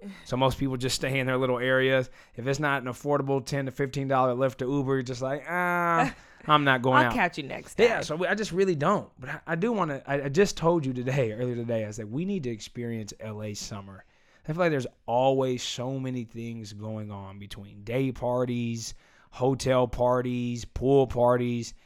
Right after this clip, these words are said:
Speaker 2: And I feel like we've never, ever been to one.
Speaker 1: We haven't. We're, well, I mean, first of all, you work a lot.
Speaker 2: Fact.
Speaker 1: Which we always say. You work
Speaker 2: But
Speaker 1: a
Speaker 2: we're
Speaker 1: lot.
Speaker 2: working on that. We're
Speaker 1: Yeah.
Speaker 2: working on that.
Speaker 1: Are you?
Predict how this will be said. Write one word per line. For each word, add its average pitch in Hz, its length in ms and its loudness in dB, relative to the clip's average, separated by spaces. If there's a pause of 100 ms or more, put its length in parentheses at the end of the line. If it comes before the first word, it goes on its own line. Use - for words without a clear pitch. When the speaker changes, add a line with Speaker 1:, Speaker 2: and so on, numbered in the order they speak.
(280)
Speaker 2:
And 131 80 -8
I - 40 -4
feel 160 120 -4
like 127 100 -2
we've 120 240 -2
never, 120 540 0
ever 113 320 -2
been 113 320 -4
to 98 80 -6
one. 107 420 -8 (300)
Speaker 1:
We 202 140 -4
haven't. 190 640 -12
We're, 269 220 0
well, 262 240 0
I 208 140 -2
mean, 214 200 -6
first 277 220 -10
of 220 80 -14
all, 202 140 -2
you 180 180 -4
work 147 220 -2
a 139 40 -8
lot. 135 320 -8 (720)
Speaker 2:
Fact. - 280 -8
Speaker 1:
Which 165 100 -6
we 151 60 -4
always 147 280 -4
say. 123 300 -4 (400)
You 190 140 -10
work 214 220 -6
Speaker 2:
But 160 80 6
Speaker 1:
a - 20 6
Speaker 2:
we're 180 80 8
Speaker 1:
lot. 165 80 8
Speaker 2:
working 160 220 8
on 127 100 0
that. 101 200 -10
We're 110 100 -12
Speaker 1:
Yeah. 113 120 2
Speaker 2:
working 117 200 -4
on 95 100 -16
that. 82 180 -20 (180)
Speaker 1:
Are 190 160 -10
you? 208 380 -8